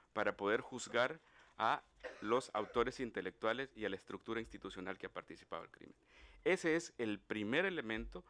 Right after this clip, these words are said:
que sostiene los elementos de riesgo para nosotros los beneficiarios de las medidas cautelares. Esto lo sabe con absoluta certeza el Ministerio Público, lo sabe el Estado,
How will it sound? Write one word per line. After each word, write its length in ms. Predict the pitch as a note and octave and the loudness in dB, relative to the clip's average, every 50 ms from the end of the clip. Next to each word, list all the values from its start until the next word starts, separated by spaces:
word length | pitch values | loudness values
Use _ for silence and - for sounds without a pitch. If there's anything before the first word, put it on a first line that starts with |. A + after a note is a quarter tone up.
| - - - _ _ - | -20 -20 -20 _ _ 0
que 140 | - E3+ | 0 0
sostiene 640 | E3 - D3+ B2 - - - C#3 D3 C3+ A2+ F2 - _ _ _ | 2 0 -4 -8 -8 -4 0 2 2 2 0 -4 -8 _ _ _
los 220 | G2+ G2+ G2 - A2 | -6 -6 -6 -4 -4
elementos 460 | G2 G2 F#2+ G2+ A2+ B2+ - B2+ A2+ | -4 -4 -2 -2 -2 -2 -2 -4 -2
de 100 | G2+ G2+ | -2 -2
riesgo 400 | G2 G2+ G2 F#2 F#2 F#2+ - - _ _ _ _ - - - - - - - - - | -2 0 -2 -2 -4 -6 -10 -18 _ _ _ _ -20 -20 -20 -20 -20 -20 -20 -6 4
para 240 | - D3+ E3 F#3+ F#3 | 4 4 6 6 2
nosotros 460 | E3+ D3+ B2 - C#3 C#3 C#3 D#3 C3+ | 2 0 0 2 2 2 2 0 -2
los 120 | A#2+ G#2 F#2 | -2 -2 -2
beneficiarios 560 | F#2+ F2 F2+ - F#2+ - - G#2 G#2+ A2 G2 | -2 -4 -6 -8 -10 -4 -2 -2 -2 0 -4
de 80 | G#2+ | -4
las 100 | F#2 F#2 | -8 -8
medidas 260 | F2 F2 F2+ F#2 F#2 - | -12 -10 -10 -10 -10 -10
cautelares. 520 | - E2+ - - - - C2+ C2+ - - - _ _ _ _ - - - - - | -12 -14 -12 -12 -14 -12 -12 -14 -14 -20 -20 _ _ _ _ -20 -20 -12 -2 -2
Esto 260 | A#2 - - - G#2+ | -2 -2 0 -2 -2
lo 100 | G2 F#2 | -2 0
sabe 280 | - A#2 C3 D3 D#3+ | 0 2 2 2 2
con 180 | - D#3+ D#3 C#3+ | 0 0 0 0
absoluta 420 | C#3+ - - B2 B2 D#3 - E3 | 0 0 0 0 0 0 -2 -4
certeza 520 | D3+ - C#3+ B2 A2 - - E3+ - - G2 | -4 -2 -4 -4 -2 -2 -4 -4 -2 -4 -8
el 60 | F2+ | -8
Ministerio 440 | F#2+ F#2 F#2 F2+ - F#2 F2 F2+ - | -8 -10 -10 -12 -12 -12 -12 -12 -12
Público, 420 | - - - - - - - - _ - - - - | -14 -16 -16 -16 -18 -20 -20 -20 _ -20 -20 -16 -8
lo 200 | - G#2+ A2 G2 | -2 -2 -2 0
sabe 260 | - D3 D#3 E3+ D#3 | 4 6 6 6 6
el 80 | A2+ | 4
Estado, 420 | G2 - - - G2+ G2 E2+ E2+ | 2 -6 -2 0 0 0 0 -2